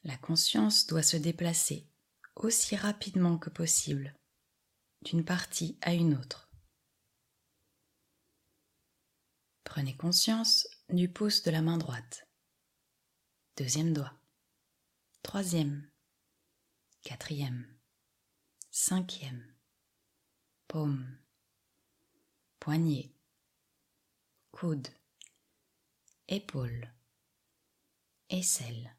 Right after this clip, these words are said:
Taille. Cuisse droite.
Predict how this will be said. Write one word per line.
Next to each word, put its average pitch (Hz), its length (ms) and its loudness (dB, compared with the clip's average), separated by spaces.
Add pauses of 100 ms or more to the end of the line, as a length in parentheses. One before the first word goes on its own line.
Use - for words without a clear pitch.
(1200)
Taille. 123 420 -6 (1400)
Cuisse - 280 -2
droite. - 520 -12